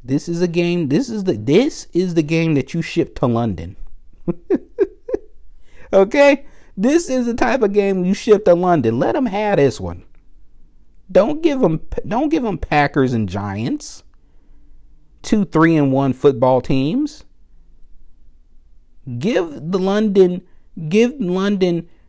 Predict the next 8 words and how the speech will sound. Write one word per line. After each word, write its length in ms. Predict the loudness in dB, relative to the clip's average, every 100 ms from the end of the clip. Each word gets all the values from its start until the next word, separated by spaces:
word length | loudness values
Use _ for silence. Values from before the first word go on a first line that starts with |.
| -10
Commanders 680 | -6 -4 0 2 4 4 4
and 160 | 4
Bears. 540 | 6 6 4 -2 -12 -18 -20 -20 -20 -20 -20 -20 -20 -20 -20 -16 0
Give 260 | 4 6
Mexico 880 | 4 0 -2 -6 -8 0 4 4 2 -4 -16
Commanders 600 | -4 0 2 2 2 2
and 140 | 0 0
Bears. 400 | 0 0 -4